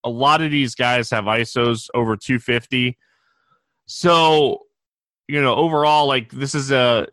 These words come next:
you could take a shot on Giolito. If you're playing some Giolito, you do the old-fashioned, good old-fashioned morning grind, hedge stack, and, uh, you get some twin stacks out there as well. Um, so that's kinda how I would look at this one.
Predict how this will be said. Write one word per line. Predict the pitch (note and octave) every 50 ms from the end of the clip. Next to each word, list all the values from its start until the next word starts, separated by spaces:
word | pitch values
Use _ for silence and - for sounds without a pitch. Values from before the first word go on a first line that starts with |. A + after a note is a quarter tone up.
| _ -
you | C3 C3+
could | - C3+ A#2
take | - C#3+ C#3+
a | D3
shot | - - C#3+ C3+ C#3
on | C3 B2 A2+
Giolito. | A#2+ C3 C3 A#2+ A#2 B2+ C3+ C3+ B2+ B2+ B2 A#2+ A#2+ A#2 A2+ G2+ - - -
If | A#2 A2
you're | A#2+ G2+
playing | - - C#3 C#3 C#3 C3
some | - - A#2+ A2
Giolito, | A#2+ B2+ B2+ A#2 A#2+ C3 B2+ B2 A#2+ A#2 A#2 A2+ A2
you | A2 A2 A2+ A#2 A2+ A2+ A2+ G#2+ G#2
do | G#2 G#2+ - C3+ C#3+
the | B2+ B2 B2
old-fashioned, | B2+ B2+ B2+ A#2 - - C3 B2 B2 B2 A#2 - A#2+ A2+
good | A2+ C3 C3
old-fashioned | C3 B2+ A2+ - - B2 A#2+ A#2 A2 - A#2+ A2 A2
morning | A#2 B2+ C3 C3 B2+ A#2+ A2
grind, | A2+ A#2 A#2+ B2 B2 A#2+ A#2+ A#2+ A#2 A2 G#2+
hedge | G2+ - A#2 A#2+ A#2 A2+ -
stack, | - - A2+ G#2 G#2 G#2 G2+ - - - _ _ _ _ _ _ _ _ _ _ -
and, | A#2 A2+ A2 G#2+ G#2 G2+
uh, | A2+ A2 G#2+ G#2
you | G#2+ A2
get | A2 B2+ C3+ B2
some | - A2 G#2
twin | - - A#2+ A#2+ A#2+ A2+
stacks | - - - A2 G#2+ G#2+ - -
out | A2+ G#2 G#2 - -
there | A2 G#2+ G#2
as | G2 G2
well. | G#2 A2 A2+ A2 G#2 G2+ G2 - _ _ _ _ _ -
Um, | G#2 G#2 G2 G2 G2 F#2+ F#2+
so | - - G#2+ G#2+ G#2 G2+ - _ _ _ _ _ _ _ _ _ _ -
that's | D3+ D3+ D3 -
kinda | - G3 G3 F#3 E3+ D3
how | D3+ D3+ D3+
I | D#3 D3+
would | D3 C#3+ C3+
look | D3+ D3 -
at | C#3+ C3 -
this | D3+ C#3 - -
one. | D#3 D3 C#3+ C#3 C#3+ C#3 C#3 C3+ C3+ B2